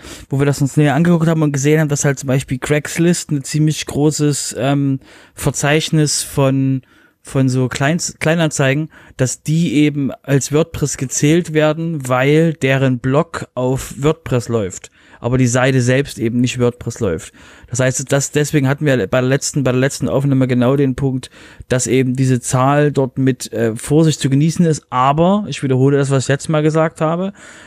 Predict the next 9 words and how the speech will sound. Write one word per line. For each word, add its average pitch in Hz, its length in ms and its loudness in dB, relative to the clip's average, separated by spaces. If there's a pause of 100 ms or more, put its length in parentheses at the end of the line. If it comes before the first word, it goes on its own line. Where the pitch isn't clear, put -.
(180)
es 131 200 -2
ist 139 260 -2
die 135 260 0 (440)
nachvollziehbarste, 156 1800 0 (640)
nachmessenbarste 156 2000 0
Zahl, 151 540 0
die 139 200 -6
es - 220 -6
gibt - 420 -4